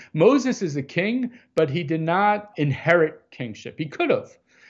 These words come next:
He sees Moses as a type of prince of Egypt, and he could have taken over Pharaoh's court. But he rejects that because that's not the kingdom he wants. So instead, he earns the people's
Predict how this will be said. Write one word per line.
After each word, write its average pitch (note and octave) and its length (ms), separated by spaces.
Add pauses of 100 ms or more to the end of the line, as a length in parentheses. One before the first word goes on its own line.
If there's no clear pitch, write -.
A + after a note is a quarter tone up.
(100)
He A3 180
sees G#3 460
Moses E3 580
as C#3+ 400
a C#3+ 240
type D3+ 240
of - 160
prince D3+ 300
of D3 100
Egypt, A3 460
and C#3 180
he C3 120
could F3+ 240
have F3 120
taken F3 320
over D#3+ 340
Pharaoh's D3 480
court. - 480 (260)
But D#3 60
he F3 80
rejects E3+ 540
that B2 320
because B2+ 240
that's D3+ 260
not D3+ 300
the C#3+ 60
kingdom C#3 340
he C3 100
wants. B2 540 (320)
So - 180
instead, D3+ 300
he E3+ 320
earns D3 720
the - 120
people's B2 840